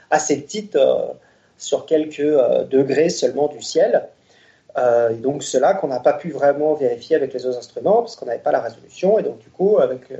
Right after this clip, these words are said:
Planck, les Européens ont décidé de faire un super instrument, voilà. Et on, on veut pas être limité par l'instrument, on veut être limité par les autres ra-, sources de radiation, euh, euh, du ciel. Parce qu'en fait, il y en a beaucoup.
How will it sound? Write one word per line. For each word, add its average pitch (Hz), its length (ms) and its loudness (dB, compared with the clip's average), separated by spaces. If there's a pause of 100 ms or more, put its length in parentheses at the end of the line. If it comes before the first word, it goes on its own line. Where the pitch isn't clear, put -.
Planck, 190 400 0
les 127 160 -10
Européens 127 440 0
ont 170 40 2
décidé - 300 -6
de 156 60 -12
faire 120 200 -4
un 117 40 -10
super 175 480 -2
instrument, 143 520 -6
voilà. 147 400 0 (520)
Et 160 120 4
on, 180 260 4
on 156 40 8
veut 175 180 2
pas 240 140 4
être - 120 -2
limité 185 320 -4
par 185 140 2
l'instrument, 156 480 0
on 196 40 2
veut 156 120 2
être 147 140 -6
limité 139 360 -2
par 147 220 0
les 127 260 0
autres - 380 0 (100)
ra-, - 300 0 (720)
sources - 380 -4
de 156 40 2
radiation, 135 600 0 (220)
euh, 131 380 -4 (680)
euh, 131 120 4
du 131 100 -8
ciel. 208 420 -2 (380)
Parce - 120 2
qu'en 151 120 4
fait, 220 160 0
il - 20 0
y - 20 4
en 165 40 4
a 156 80 4
beaucoup. 196 360 -2